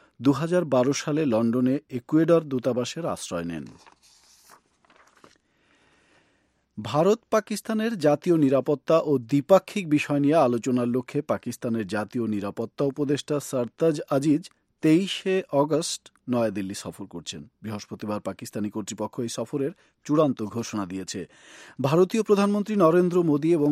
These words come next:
পাকিস্তানি প্রধানমন্ত্রী নওয়াজ শরীফ গত মাসে রাশিয়ায় দুই দেশের নিরাপত্তা উপদেষ্টাদের মধ্যে আলোচনা করবার ব্যাপারে একমত হয়েছিলেন। সীমান্ত উত্তেজনা, কাশ্মীর সীমান্তে দু দেশের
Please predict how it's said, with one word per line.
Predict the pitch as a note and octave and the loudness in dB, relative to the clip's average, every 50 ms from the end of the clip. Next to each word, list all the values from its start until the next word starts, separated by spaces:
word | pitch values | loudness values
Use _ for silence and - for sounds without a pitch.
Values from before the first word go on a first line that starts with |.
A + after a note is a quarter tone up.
| - - | 0 -2
পাকিস্তানি | C#3 B2 - - F3 - - G3+ F#3+ F#3 F#3 | -4 -6 -6 -8 -10 -8 -6 -4 -4 -4 -4
প্রধানমন্ত্রী | - D#3 C3+ C3+ C#3 D3 D3+ D3 C#3 D3 D3+ | -4 -4 -4 -2 -2 -2 -2 -4 -4 -2 -2
নওয়াজ | C#3+ B2+ A2+ A2 B2 C3 B2+ | 0 0 0 0 0 -2 -2
শরীফ | - - D3+ C#3+ C3 D3+ F3+ | -2 -2 -2 -2 -2 -2 -2
গত | D#3 C#3 C3+ - | -2 -2 -2 0
মাসে | C#3+ C#3+ D3+ D3+ - - C#3+ G3+ - _ _ _ _ _ - | 0 0 0 0 0 -2 -4 -4 -6 _ _ _ _ _ 0
রাশিয়ায় | B2+ C#3+ D3 D3 - - F#3+ E3+ C#3 D#3+ G#3 _ _ _ _ _ _ | 4 4 4 4 2 0 0 0 -2 -2 -6 _ _ _ _ _ _
দুই | - B2+ D3 D#3+ | 2 4 4 6
দেশের | D3 D#3+ D3+ - - F3 | 6 4 2 2 0 0
নিরাপত্তা | E3 C#3 A#2+ A2+ G#2 - B2 - - C3+ | 0 0 0 0 -2 -2 -4 -2 -2 -4
উপদেষ্টাদের | B2+ - B2+ B2 D3+ D3 - - F3 E3 F3+ E3+ | -2 -2 -2 -2 -2 -2 0 0 2 2 2 2
মধ্যে | F3+ F3+ D3+ D3+ F3 | 2 0 0 0 0
আলোচনা | E3+ D3 C#3+ D#3 C#3+ E3 D#3+ E3+ E3 | 2 2 2 0 0 0 -2 -2 -2
করবার | - - - E3 E3 F3+ F#3 E3+ | -4 -4 -4 2 6 6 6 8
ব্যাপারে | F#3 E3+ - E3+ D#3+ F3+ | 6 4 4 4 2 2
একমত | F#3 C#3+ B2+ - B2+ A2+ G2+ - | 2 2 0 -2 -4 -4 -4 -6
হয়েছিলেন। | - G#2+ G2+ - - G#2+ F#2 E2+ D#2+ D2+ - _ _ _ _ _ _ - | -6 -8 -6 -6 -6 -8 -8 -8 -10 -12 -14 _ _ _ _ _ _ -12
সীমান্ত | - - C3 A2+ A2 G#2+ F#2+ - | -8 -4 -4 -2 -2 -4 -4 -6
উত্তেজনা, | A#2 G#2 - C3+ B2 A#2 C3 C3 C3+ C#3+ | -6 -4 -2 -2 0 2 2 2 2 0
কাশ্মীর | C#3+ - B2 A#2 - - D3+ C#3+ B2+ | 0 -2 -4 -6 -4 -4 -4 -4 -4
সীমান্তে | - - C#3+ C3 B2+ B2 D3 C#3+ | -4 -4 -4 -4 -2 -2 -2 -2
দু | B2+ A#2 G#2+ | -2 -2 -2
দেশের | G2+ A2 A2 - - B2+ A#2 | -4 -4 -4 -4 -4 -4 -6